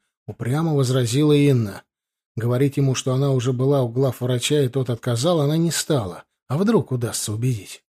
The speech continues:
Если скажет, то точно ничего не выйдет. «Да пустите паренька, у них любовь, жалко его», —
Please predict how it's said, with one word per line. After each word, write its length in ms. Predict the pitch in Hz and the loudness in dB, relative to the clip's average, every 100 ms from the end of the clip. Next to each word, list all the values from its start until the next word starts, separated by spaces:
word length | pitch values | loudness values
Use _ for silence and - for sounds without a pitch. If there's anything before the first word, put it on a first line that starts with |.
| _ _ | _ _
Если 400 | 107 110 151 131 | -8 -6 -6 -6
скажет, 480 | - - 156 135 117 | -8 -4 -4 -4 -6
то 100 | 117 | -6
точно 360 | - 196 - | 0 0 2
ничего 380 | 127 117 - 123 | 0 0 0 0
не 140 | 123 131 | 2 4
выйдет. 500 | 127 110 92 - _ _ _ _ _ _ _ _ - | 2 0 -4 -18 _ _ _ _ _ _ _ _ -20
«Да 280 | 113 139 | -8 -8
пустите 800 | 156 214 233 - - 302 285 - | -6 -6 -6 -6 -2 0 0 -2
паренька, 600 | 170 202 208 208 196 123 | -2 0 2 0 -2 0
у 60 | 180 | 0
них 240 | 285 311 | 0 0
любовь, 560 | 269 254 180 175 190 135 | 0 0 0 0 2 0
жалко 500 | 139 143 233 269 254 | 0 0 0 -2 -2
его», — 480 | 226 202 147 101 | 0 2 0 -2